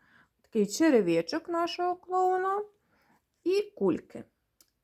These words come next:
Тому будемо їх клеїти до нашої рамки.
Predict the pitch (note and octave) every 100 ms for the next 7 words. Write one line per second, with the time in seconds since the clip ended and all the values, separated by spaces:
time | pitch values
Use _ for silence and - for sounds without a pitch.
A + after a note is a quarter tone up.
0 | _ - D4+ F4+ G4+ G#4 F4 B3 D#4+ D#4+
1 | C#4 B3+ B3 D4+ - - A3 C4 C4+ G3+
2 | G3 G#3+ A3 G#3+ F#3+ - _